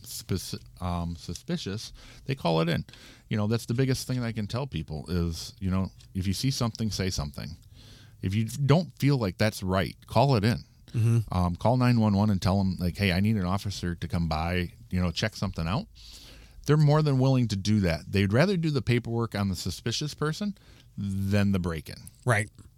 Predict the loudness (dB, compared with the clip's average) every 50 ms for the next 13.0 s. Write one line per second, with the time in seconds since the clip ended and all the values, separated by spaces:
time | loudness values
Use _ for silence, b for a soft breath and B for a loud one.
0 | _ -8 B B B B B B B 4 6 6 6 4 0 -6 -4 2 4 6
1 | 6 6 6 6 6 6 6 6 8 6 6 4 4 6 6 8 8 6 6 6
2 | 6 6 6 4 2 0 0 2 2 2 2 0 -4 0 2 2 2 2 2 4
3 | 6 6 6 4 2 -2 0 4 6 8 8 6 6 6 4 4 4 2 0 2
4 | 4 6 6 8 8 10 10 8 8 6 4 -2 -4 -2 2 4 6 6 8 8
5 | 8 8 8 8 8 6 6 4 2 0 -2 -2 0 0 0 0 0 0 0 0
6 | 0 0 0 2 4 4 6 6 4 4 0 _ _ _ _ _ _ -14 -10 -8
7 | -6 -2 0 4 4 4 6 8 8 8 8 10 10 10 10 10 10 8 6 B
8 | B B B B B B B B B -2 2 6 10 10 10 10 8 6 4 4
9 | 4 4 4 2 4 6 6 6 6 6 4 4 4 4 4 6 6 6 6 4
10 | 4 2 -2 0 2 4 4 4 4 4 4 6 6 6 6 6 6 4 2 0
11 | 0 0 0 0 0 2 2 2 2 4 6 6 6 6 6 6 6 6 4 2
12 | B B B B B 2 6 8 8 8 6 6 2 4 8 10 10 10 8